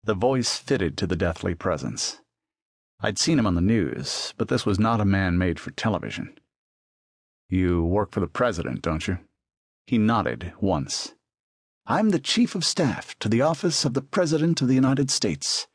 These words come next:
and you are Michael McGill. Can I call you Mike?" "No, I'm," reflex. Swallowed. Change tacks. "Mike is fine."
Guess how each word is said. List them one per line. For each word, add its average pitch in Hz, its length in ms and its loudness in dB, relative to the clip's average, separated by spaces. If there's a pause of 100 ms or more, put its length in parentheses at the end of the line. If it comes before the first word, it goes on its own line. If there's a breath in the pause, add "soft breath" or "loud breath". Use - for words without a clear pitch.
(420)
and 113 160 2
you 160 320 6
are 143 120 4
Michael 151 340 4
McGill. 117 640 2 (640)
Can 113 120 2
I 110 80 4
call 113 260 0
you 120 120 4
Mike?" 123 380 0 (540)
"No, 117 400 2
I'm," 92 360 0 (840)
reflex. - 760 -4 (320)
Swallowed. 82 640 -2 (340)
Change 80 320 -2
tacks. - 400 -8 (1040)
"Mike 131 240 0
is 101 140 -2
fine." 76 480 -2